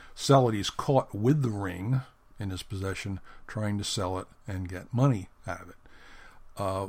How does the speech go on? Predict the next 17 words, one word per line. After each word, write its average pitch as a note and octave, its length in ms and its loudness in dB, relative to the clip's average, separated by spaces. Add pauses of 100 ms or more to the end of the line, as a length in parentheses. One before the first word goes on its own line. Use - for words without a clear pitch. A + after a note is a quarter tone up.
without D#3+ 440 6 (120)
any C#3 160 6
critical C3+ 440 2
thinking, A#2+ 460 0
you A2 140 0
might A2+ 260 -2
say, A#2 320 -2
"Oh, C3+ 200 6 (540)
that's G#2 320 -4
the A#2+ 140 0
end B2 140 2
of B2 80 2
Johnny C3 280 2
Jones. C#3+ 440 0
They F#2+ 200 -4
got F3 280 4
him. E3 300 6